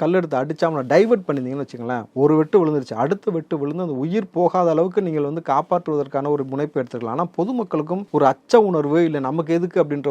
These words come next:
ஒரு, இந்த ஒரு பாணியிலேயே நீங்க போறது வந்து இது ஒரு ஆரோக்கியமான போக்கு கிடையாது. ஏன்னா ஒரு சக மனிதன் உங்களுக்கு கண் முன்னாடி வெட்டப்படுகிறான் பொழுது நீங்கள் அது எப்படி தடுக்கணும்னு பார்க்கணும். நீங்கள் தொலை-, கொஞ்சம் தள்ள-, தள்ளி நின்னு ஒரு ரெண்டு கல் எடுத்து விட்டுருந்தீங்கன்னா கூட அவனுக்கு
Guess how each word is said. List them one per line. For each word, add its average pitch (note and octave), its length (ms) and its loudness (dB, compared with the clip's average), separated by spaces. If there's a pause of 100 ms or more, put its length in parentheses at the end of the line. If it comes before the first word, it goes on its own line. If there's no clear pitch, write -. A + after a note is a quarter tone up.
ஒரு, C3 160 -2
இந்த C3+ 180 -2
ஒரு B2+ 160 -4
பாணியிலேயே D#3 360 0
நீங்க C3 200 -8
போறது C#3 260 -2
வந்து C#3 160 -6
இது C3 160 -4
ஒரு A#2+ 140 -4
ஆரோக்கியமான C3+ 500 -4
போக்கு B2+ 180 -8
கிடையாது. A2 300 -8
ஏன்னா D3 100 -4 (580)
ஒரு B2+ 100 0 (100)
சக D3+ 320 4
மனிதன் F3 320 0
உங்களுக்கு C3+ 420 -4
கண் D3+ 140 0
முன்னாடி C#3+ 240 -2
வெட்டப்படுகிறான் B2+ 580 -2 (100)
பொழுது A2 360 -4
நீங்கள் B2 240 -4
அது B2 160 -2
எப்படி G3 220 -2 (100)
தடுக்கணும்னு E3+ 500 -4
பார்க்கணும். G#2 360 -6
நீங்கள் D3 260 0
தொலை-, F3+ 260 4
கொஞ்சம் G#3+ 340 2
தள்ள-, E3 240 2
தள்ளி F3+ 220 4
நின்னு E3+ 180 -2
ஒரு D3+ 120 -2
ரெண்டு D#3 200 -4
கல் E3 180 2
எடுத்து D3 200 -4
விட்டுருந்தீங்கன்னா C3+ 480 -6
கூட D3 160 4
அவனுக்கு C3 280 -6